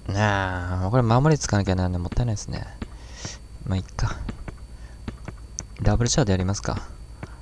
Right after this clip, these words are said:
はい。ちょっとね、これで見てみますか。面白そうなんでね。えー、久保優也はセンターパートにして、ソン・フンミンと、えー、クリマリッチのね、ダブルシャドウという、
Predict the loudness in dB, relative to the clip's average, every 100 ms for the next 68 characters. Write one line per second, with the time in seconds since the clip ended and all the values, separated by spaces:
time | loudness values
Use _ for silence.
0 | 0 6 6 6 4 2 4 6 6 6
1 | 4 2 2 -2 -2 -2 0 -2 -4 -2
2 | -4 -4 -6 -6 -6 -8 -14 -14 -10 0
3 | 2 4 8 10 10 10 8 6 4 6
4 | 6 4 2 2 6 6 6 4 4 4
5 | 4 2 0 2 4 4 4 2 2 2
6 | 0 -2 0 4 4 4 0 2 2 2
7 | -2 -4 -6